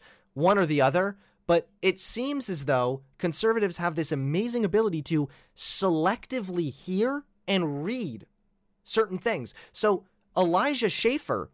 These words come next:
host of this show, was able to scroll through this entire article. It's incredible, I know. And then only see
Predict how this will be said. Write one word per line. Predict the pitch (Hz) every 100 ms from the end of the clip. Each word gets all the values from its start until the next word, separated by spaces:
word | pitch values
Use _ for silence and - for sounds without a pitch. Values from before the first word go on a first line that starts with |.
| _
host | - 220 277 -
of | 185 147
this | 151
show, | - 208 240 135 95 - - _ _ _ _ -
was | 175 196
able | 233 240
to | 202 226
scroll | 190 - 208 240
through | 254 240 240
this | 196
entire | 180 143 - 220 247
article. | 143 190 233 - 127 90 - _
It's | 139 135
incredible, | 123 - 170 98 104
I | 107
know. | 127 98 - - - _
And | 196 202
then | 202 202 -
only | 247 285 285 285 247
see | - - - 233 120